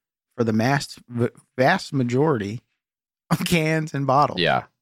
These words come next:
Speaker 2: Weird
Speaker 1: This
Speaker 2: qualifier.
Speaker 1: is, this is a small, um, fri-, desktop refrigerator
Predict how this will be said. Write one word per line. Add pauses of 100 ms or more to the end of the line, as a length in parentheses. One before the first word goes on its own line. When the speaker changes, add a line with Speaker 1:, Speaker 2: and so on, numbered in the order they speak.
Speaker 2:
Weird
Speaker 1:
This
Speaker 2:
qualifier.
Speaker 1:
is, (1200)
this
is
a
small, (220)
um,
fri-,
desktop
refrigerator